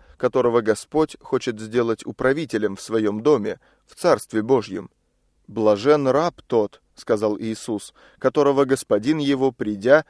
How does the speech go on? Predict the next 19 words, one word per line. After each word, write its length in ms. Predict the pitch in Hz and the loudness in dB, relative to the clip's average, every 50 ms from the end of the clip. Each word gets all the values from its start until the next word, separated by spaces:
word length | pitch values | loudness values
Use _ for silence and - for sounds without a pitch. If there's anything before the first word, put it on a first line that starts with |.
| _ _ _ | _ _ _
найдёт 440 | - 135 135 135 127 147 151 - - | -2 -2 -2 0 0 -2 -2 -2 -2
поступающим 920 | _ - 135 - - 117 104 - 110 107 104 104 104 - - - 104 101 98 | _ -6 -6 -6 -8 -12 -4 0 0 0 0 -2 -6 -8 -10 -8 -8 -10 -8
так». 400 | - 107 104 98 - - - _ _ _ _ _ _ _ _ _ _ _ | -6 -8 -8 -8 -10 -18 -20 _ _ _ _ _ _ _ _ _ _ _
Поступающим 840 | _ 139 - - 147 139 - 143 139 139 135 - - - 135 123 120 | _ -10 -6 -6 -6 0 2 2 2 2 0 -4 -6 -4 -4 -4 -4
как? 440 | - - - 123 104 98 - - _ _ _ _ _ _ _ _ _ _ _ _ _ _ _ | -4 0 0 0 0 0 -6 -16 _ _ _ _ _ _ _ _ _ _ _ _ _ _ _
Ожидающим 880 | - 104 92 110 107 98 113 131 147 151 151 147 - - 151 139 135 123 | -12 -8 -6 -6 -2 2 2 4 4 2 0 -2 -4 -6 -6 -6 -6 -2
Господа, 640 | 117 139 143 131 - - - 101 85 85 85 - _ _ _ _ _ | 2 2 2 2 0 -6 -10 -10 -10 -10 -14 -16 _ _ _ _ _
так 200 | - 156 151 143 | 0 0 0 2
же, 140 | 143 151 139 | 0 -2 0
как 240 | - 147 135 - | 2 0 0 0
раб, 280 | - 120 131 151 139 - _ _ | 0 2 2 2 2 -2 _ _
припоясавшись, 880 | - 110 107 - - 104 107 123 151 151 - 135 - - - 123 - - _ _ _ | -4 -4 -4 -2 -2 0 0 0 -2 -2 -4 -8 -6 -6 -6 -8 -8 -12 _ _ _
ожидает 580 | - 127 127 123 123 113 120 123 120 117 - | 0 2 2 2 2 2 4 4 4 4 2
возвращения 800 | 110 117 107 101 104 104 98 - - - 135 131 135 131 127 120 | 0 -2 -2 -2 -6 -6 -6 -6 -6 -4 -2 -2 -2 -2 -4 -6
своего 460 | 117 - - 110 110 110 104 101 104 98 | -6 -6 -4 -2 -2 -2 0 -2 -4 -6
господина. 720 | 98 104 - - - 117 117 127 139 120 98 87 85 - _ _ _ _ _ _ _ _ _ _ _ _ _ _ _ _ | -6 -10 -8 0 0 0 0 0 -4 -4 -4 -8 -12 -16 _ _ _ _ _ _ _ _ _ _ _ _ _ _ _ _
«Истинно 520 | 156 180 - - - 180 165 156 151 156 | -10 -10 -10 -6 -2 -2 -2 0 0 -2
говорю 380 | 143 139 147 135 147 147 147 139 | 2 2 2 4 4 4 4 4
вам, 340 | 113 110 113 101 95 92 | 4 4 2 2 0 -8